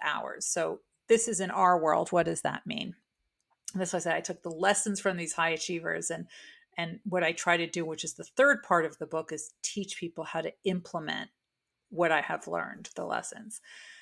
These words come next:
So we all have the hours of the day that are our peak performance hours. So you're a morning person, you're a night owl, whatever it is, right? So that's why all the habits of wake up at five A M, forget about it. It's not true.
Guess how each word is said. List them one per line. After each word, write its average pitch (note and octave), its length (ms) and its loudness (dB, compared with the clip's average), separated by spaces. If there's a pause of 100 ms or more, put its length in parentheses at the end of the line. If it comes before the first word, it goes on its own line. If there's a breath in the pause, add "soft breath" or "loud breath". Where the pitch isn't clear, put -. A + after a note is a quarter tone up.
(160 loud breath)
So G#3 260 6
we G3+ 300 2 (160)
all B3 340 8
have G3 320 -4
the - 220 -12
hours F3 400 0
of E3+ 180 -6
the E3 120 -4
day F3 580 -4 (160)
that F3 80 0
are D#3 140 2
our D3+ 180 -2
peak - 260 -10
performance - 840 -12
hours. - 600 -8 (540)
So - 160 -2
you're D#3+ 220 -4
a G3 60 -4
morning C#4+ 360 6
person, G3+ 520 4
you're D3+ 140 -6
a - 60 -6
night C4 320 2
owl, F#3 460 6
whatever F3 420 4
it D3+ 100 -6
is, - 300 -10
right? D#3 260 -2 (520 soft breath)
So - 120 -6
that's A#3 240 6
why C4+ 140 8
all A3+ 160 6
the A#3 100 6
habits G#3 400 4
of E3+ 140 -4
wake F#3+ 240 -2
up F3+ 120 -6
at - 160 -2
five E3+ 360 -2
A F3 120 0
M, F3 160 0
forget E3+ 360 0
about D3 320 -4
it. - 120 -10 (280)
It's - 180 -2
not F#3+ 240 0
true. - 380 -8